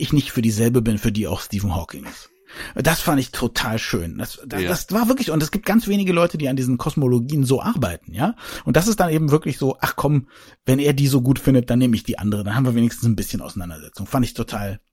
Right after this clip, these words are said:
Speaker 1: total charmant und auch nachvollziehbar. <laughs> Und sagt eine Menge über diese exakte Wissenschaft,
Speaker 2: Natürlich.
Speaker 1: theoretische Physik.
Speaker 2: Und was, und was, ähm, was aus meiner Sicht noch für Hawking, ganz massiv für Hawking
Speaker 1: Mhm.
Speaker 2: spricht,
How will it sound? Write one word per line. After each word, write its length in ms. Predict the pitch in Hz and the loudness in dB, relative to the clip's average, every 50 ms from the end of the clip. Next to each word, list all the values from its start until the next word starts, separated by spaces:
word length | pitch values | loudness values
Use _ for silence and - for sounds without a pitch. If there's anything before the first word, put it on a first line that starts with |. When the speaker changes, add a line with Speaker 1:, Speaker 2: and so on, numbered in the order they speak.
| _ _ _ _ _ - | _ _ _ _ _ -6
Speaker 1:
total 260 | - 127 - 139 135 | -6 -2 -2 -2 -2
charmant 320 | - 147 123 120 131 143 | 0 0 2 2 0 0
und 140 | - 160 127 | -2 -2 -2
auch 100 | 107 151 | -2 -2
nachvollziehbar. 840 | 156 156 180 196 - - 113 87 78 - 95 73 71 80 98 170 - _ _ _ - | 0 0 0 -2 -2 -4 -4 -4 -4 -8 -10 -10 -10 -8 -10 -10 -12 _ _ _ -20
<laughs> 140 | - - - _ - - _ _ - - - - - - - | -20 -20 -20 _ -20 -20 _ _ -18 -16 -16 -16 -10 -2 4
Und 180 | 180 - 151 | 4 4 6
sagt 240 | - 147 151 - - | 6 6 6 6 4
eine 80 | 170 151 | 0 2
Menge 200 | 151 151 165 170 | 4 6 6 8
über 160 | 156 156 151 | 8 8 8
diese 220 | 147 123 165 - - - | 6 6 2 2 0 -2
exakte 540 | 135 - - - 139 123 - - - 139 | -4 -4 -4 -4 -4 -4 -2 2 4 6
Wissenschaft, 560 | 135 147 - - 117 - - 143 - - - 101 | 6 6 6 4 -2 0 0 0 -2 0 2 4
Speaker 2:
Natürlich. 400 | 104 101 101 - - 143 - 127 | 6 6 6 4 2 0 0 0
Speaker 1:
theoretische 340 | 135 131 127 127 - 131 | 0 -2 -2 -4 -6 -6
Physik. 460 | 120 120 131 120 113 113 107 - _ _ - - - 214 - - | -6 -6 -6 -8 -8 -8 -12 -14 _ _ -12 -10 -10 -12 -8 -2
Speaker 2:
Und 180 | - 110 113 - | 0 0 0 0
was, 160 | 123 123 - - - 202 | -2 -4 -6 -8 -6 -4
und 140 | 175 110 - | -4 -4 -4
was, 260 | 107 104 101 - - 127 - | -6 -8 -8 -6 -6 -4 2
ähm, 440 | - 92 90 87 87 90 90 - - _ _ _ - | 4 6 6 6 4 2 0 -4 -8 _ _ _ -4
was 260 | 101 104 113 - - - | 0 2 2 2 0 -2
aus 160 | - 98 - | -2 -2 2
meiner 200 | 110 113 139 135 | 2 2 2 2
Sicht 180 | 113 113 - - | 0 -4 -6 -6
noch 140 | 131 - - | -6 -4 -2
für 160 | 113 92 78 | -2 0 0
Hawking, 480 | 82 107 127 - - 123 113 101 80 - | 0 -2 -4 -4 -4 -4 -4 -4 -4 0
ganz 320 | 101 117 151 202 190 - | 2 4 4 4 2 0
massiv 320 | 87 80 - - 78 73 | -4 -6 -6 -8 -10 -10
für 120 | - 73 - | -8 -8 -6
Hawking 280 | 73 73 - 69 65 | -6 -6 -2 0 0
Speaker 1:
Mhm. 60 | 64 - | 0 0
Speaker 2:
spricht, 320 | - - 117 131 127 - | 0 -2 -2 -2 -2 -6